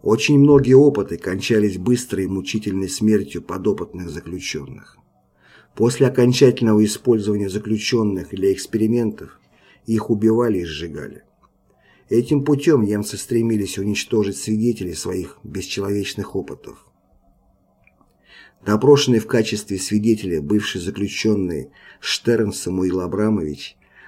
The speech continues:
житель города Бухареста, показал: В лагере Аушвиц я работал в качестве исполняющего обязанности фельдшера.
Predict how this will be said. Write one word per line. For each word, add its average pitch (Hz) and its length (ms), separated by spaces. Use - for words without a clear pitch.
житель 104 340
города 104 360
Бухареста, 101 720
показал: 71 680
В 80 180
лагере 123 500
Аушвиц 117 600
я 107 140
работал 117 440
в - 100
качестве 101 600
исполняющего 104 880
обязанности 92 720
фельдшера. - 720